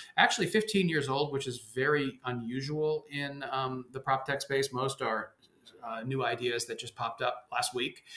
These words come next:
Uh, we, we've been around for a while, especially in the vacation world. And I only joined the company about a year and a half ago. So again, as I said, buy, grow, sell. I didn't buy, I bought in, but I did not buy all of the company. But a family office owns a majority of the company, and they bought in about,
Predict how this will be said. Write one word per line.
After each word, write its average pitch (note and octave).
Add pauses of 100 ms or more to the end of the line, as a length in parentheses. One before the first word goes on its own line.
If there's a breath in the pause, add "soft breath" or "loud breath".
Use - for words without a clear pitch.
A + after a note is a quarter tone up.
(200 loud breath)
Uh, A#2
we, B2
we've C3
been B2+
around A#2
for A#2
a A2+
while, A2+
especially B2+
in A#2+
the A#2
vacation A#2
world. A2 (380 loud breath)
And C#3+
I G3+
only G3
joined D3
the C3
company C3+
about B2
a A#2+
year B2
and A#2
a -
half A#2
ago. G#2
So A#2
again, A#2+
as A2+
I A#2
said, A2+
buy, A#2
grow, A#2
sell. A#2
I C3+
didn't D3+ (280)
buy, B2 (100)
I A#2
bought B2
in, B2
but A2+
I A#2
did B2
not A#2
buy A2+
all A#2+
of A2
the A2+
company. G#2+
But A2 (400 loud breath)
a C3+
family C3
office A#2+
owns A#2
a A2+
majority A#2
of A2+
the A#2
company, C3
and A#2
they A#2+
bought A#2+
in A#2+
about, A2+